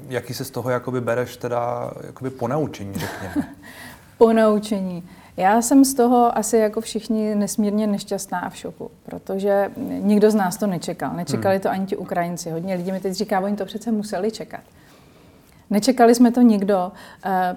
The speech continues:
Speaker 2: protože, eh, žijeme v nějaké představě, že v jednadvacátém století takhle války neprobíhají, takhle války v Evropě neprobíhají. A buďme
Speaker 1: Hmm.
Speaker 2: upřímní, Ukrajina je Evropa. Mě nesmírně rozčilovalo, když jsem, už když jsem tam jela, jak mi lidi říkali,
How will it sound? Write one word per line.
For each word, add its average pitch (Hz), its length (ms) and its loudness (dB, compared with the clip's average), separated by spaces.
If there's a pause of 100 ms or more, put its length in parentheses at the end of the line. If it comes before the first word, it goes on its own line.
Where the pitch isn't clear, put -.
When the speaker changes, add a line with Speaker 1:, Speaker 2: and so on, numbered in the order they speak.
Speaker 2:
protože, 226 600 6
eh, 214 180 2
žijeme 214 420 4
v 220 80 -4
nějaké 214 360 0
představě, 196 480 -4
že 208 140 0
v 190 60 -6
jednadvacátém 180 800 -6
století 175 560 -8
takhle 196 380 -6
války - 380 -8
neprobíhají, 208 540 -2
takhle 220 240 0
války 226 320 2
v 240 60 -8
Evropě 240 460 0
neprobíhají. 185 580 -4
A 180 40 -4
buďme 202 260 0
Speaker 1:
Hmm. 240 100 -2
Speaker 2:
upřímní, 247 340 4
Ukrajina 220 500 0
je 208 220 2
Evropa. 226 440 -6 (480)
Mě 214 120 6
nesmírně 226 480 6
rozčilovalo, 208 640 2
když 196 200 -4
jsem, 208 200 -8
už 214 100 -2
když 214 180 -4
jsem 202 120 -2
tam 226 220 2
jela, 202 160 0
jak 196 100 -4
mi 196 80 -6
lidi 196 180 -2
říkali, 208 320 -2